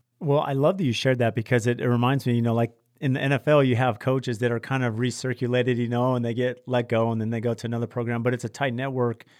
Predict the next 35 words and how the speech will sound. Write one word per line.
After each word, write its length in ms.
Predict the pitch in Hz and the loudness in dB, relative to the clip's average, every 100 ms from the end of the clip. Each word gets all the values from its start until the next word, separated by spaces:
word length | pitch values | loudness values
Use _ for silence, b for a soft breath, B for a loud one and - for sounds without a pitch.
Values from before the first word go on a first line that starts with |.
| b | b
of 140 | - 120 | -6 -2
who 120 | 139 | 0
knows 240 | 123 107 | 0 -2
who, 120 | - 147 | -2 -2
and 100 | 123 | -2
it's 100 | 104 | 0
very 180 | 120 | -2
similar 500 | 110 131 127 113 120 | -2 -4 -4 -2 -4
'cause 180 | 131 131 | -6 -6
I 80 | 117 | -2
was 140 | 113 | -4
gonna 160 | 107 123 | -4 -6
ask 240 | 120 120 | -4 -6
how 300 | - 117 110 - b b b | -2 -2 -2 -6 b b b
it 120 | 120 | -8
steamrolls 540 | - - 151 135 127 | -6 -2 0 2 0
where 140 | 117 123 | 0 0
you're 140 | 120 | 0
doing 220 | 117 120 | 0 -2
projects 440 | 110 123 117 117 - | -2 -4 -4 -4 -8
in 100 | 113 | -10
Park 280 | - 120 - | -8 -10 -8
City 400 | 170 156 135 120 | -6 -4 -2 -4
and, 180 | 104 104 b b b b | -6 -12 b b b b
you 100 | 123 | -4
know, 240 | 123 123 | 0 2
the 80 | 120 | 0
West 300 | 117 147 147 | 2 0 0
Coast 240 | 123 117 117 | -4 -6 -4
and 100 | 127 | -6
East 180 | 143 | -6
Coast. 300 | - 127 113 | -4 -4 -2
And 80 | 120 | -2
I 60 | 117 | 0
know 400 | 123 123 120 | 2 2 2